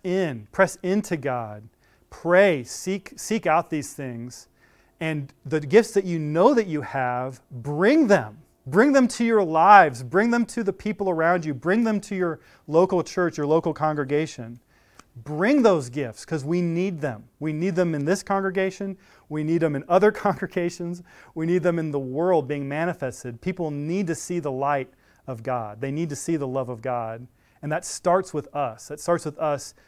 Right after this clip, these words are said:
deciding every day, every moment, to be living sacrifices and to bring our gifts, the things that God has given us, to the world around us. Will you pray with me?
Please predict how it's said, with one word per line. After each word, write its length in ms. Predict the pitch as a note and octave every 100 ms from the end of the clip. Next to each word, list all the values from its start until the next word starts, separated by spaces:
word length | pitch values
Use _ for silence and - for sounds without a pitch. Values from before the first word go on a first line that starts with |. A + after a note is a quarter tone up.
| -
deciding 640 | C#3 - F#3 F#3 F3 D3 -
every 360 | F#3+ F#3 F#3
day, 240 | D#3 D3+ C3
every 280 | D#3+ F3 G3
moment, 680 | F3 F3+ G#3+ F3 B2 - _ _ _ _
to 80 | D3
be 160 | D#3+
living 420 | D#3 D3+ G#3 G#3 F3
sacrifices 1120 | - B2+ C3 B2 B2+ A#2 - A#2 A#2 - - _ _ _ -
and 140 | D3
to 80 | D3+
bring 360 | A#2+ D#3+ E3+ D3+ -
our 220 | D#3+ F#3+
gifts, 340 | D#3 C3 -
the 80 | -
things 220 | C3 E3 C#3
that 180 | B2
God 320 | C3 D#3 F3 F3
has 120 | C#3
given 320 | D#3 E3+ D3+
us, 380 | B2 A#2+ - - _ _ _
to 120 | E3+
the 80 | D3
world 300 | C3 C#3+ B2+
around 340 | B2 B2+ A#2+
us. 360 | A2+ A#2 _ _ _ _ _ _ _
Will 100 | D3
you 60 | D3
pray 200 | D3 C#3
with 140 | C#3
me? 160 | D#3